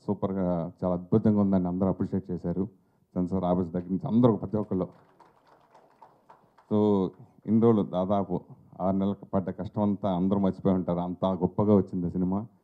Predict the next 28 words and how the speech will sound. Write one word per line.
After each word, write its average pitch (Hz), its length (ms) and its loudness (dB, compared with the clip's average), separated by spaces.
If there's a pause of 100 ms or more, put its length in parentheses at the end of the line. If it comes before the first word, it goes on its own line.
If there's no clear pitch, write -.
(220)
అలాగే 110 120 2
దాంట్లో 107 320 2
లేడీస్ 110 360 4
కూడా 113 160 2
ఉన్నారు. 101 380 2 (400)
మా 95 100 2
ఆడవాళ్ళు 113 380 6
కూడా 120 140 6
బాగా 104 180 2
నచ్చే 104 280 0
సినిమా 107 300 2
అంటే 107 180 0
నేను 107 140 0
అడగకుండా 139 340 4
చెప్పారు 117 300 2
వాళ్ళు. 87 220 0 (800)
So 110 60 6
అది 113 160 6
ఇంకా 120 680 6
నాకు 90 540 0
ఆనందం 101 340 4
అనిపించింది, 95 640 2 (600)
చాలా 92 260 0
చాలా 92 160 -2
సంతోషం. 92 540 -2 (160)
So 95 100 4
అందరి 98 260 0
కష్టం 98 540 -2